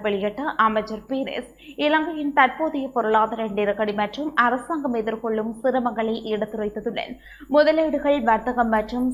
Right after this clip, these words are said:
சுற்றாடலை, சுற்றுலாவை ஊக்குவிப்பதற்கான விரிவான பணிகளை முன்னுரிமை அளிக்கும் வகையில் அனைத்து வெளிநாட்டு தூதரகங்களினதும் பிரதான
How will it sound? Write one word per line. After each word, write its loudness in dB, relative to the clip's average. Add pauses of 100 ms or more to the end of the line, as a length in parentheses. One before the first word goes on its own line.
சுற்றாடலை, 0 (180)
சுற்றுலாவை 0 (160)
ஊக்குவிப்பதற்கான -2 (180)
விரிவான 0 (180)
பணிகளை 0 (540)
முன்னுரிமை 2 (100)
அளிக்கும் -2
வகையில் 0 (120)
அனைத்து -2 (120)
வெளிநாட்டு -2
தூதரகங்களினதும் -2 (380)
பிரதான 4